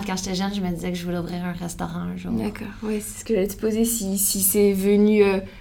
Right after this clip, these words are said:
Speaker 2: si c'était déjà inné en toi, enfin, d'où t'es venue cette idée d'entrepreneuriat ? Est-ce que tes parents sont entrepreneurs,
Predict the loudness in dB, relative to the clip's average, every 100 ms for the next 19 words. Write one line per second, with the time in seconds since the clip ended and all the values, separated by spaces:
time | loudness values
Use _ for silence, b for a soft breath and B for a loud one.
0 | B -6 -4 -2 0 2 2 4 4 4
1 | 4 6 4 2 0 -2 0 0 0 0
2 | 0 2 0 0 -4 -4 -2 0 0 -4
3 | -6 -4 -2 2 2 2 4 4 6 4
4 | 4 6 8 6 4 -2 -4 -4 -2 0
5 | 2 0